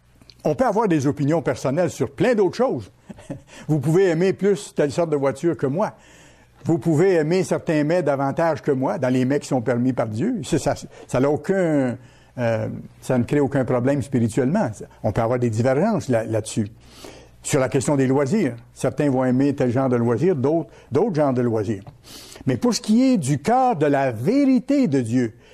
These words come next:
qui est enseignée dans la Bible, on doit avoir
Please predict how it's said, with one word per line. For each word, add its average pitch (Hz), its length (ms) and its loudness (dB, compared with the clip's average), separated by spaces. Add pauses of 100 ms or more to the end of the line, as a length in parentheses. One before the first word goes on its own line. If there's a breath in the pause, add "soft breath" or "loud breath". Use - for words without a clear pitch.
(100)
qui 143 100 0
est 135 140 0
enseignée 175 720 0
dans 180 300 2
la 170 100 4
Bible, 175 340 2 (260 soft breath)
on 139 140 -2
doit 147 240 0
avoir 139 600 -2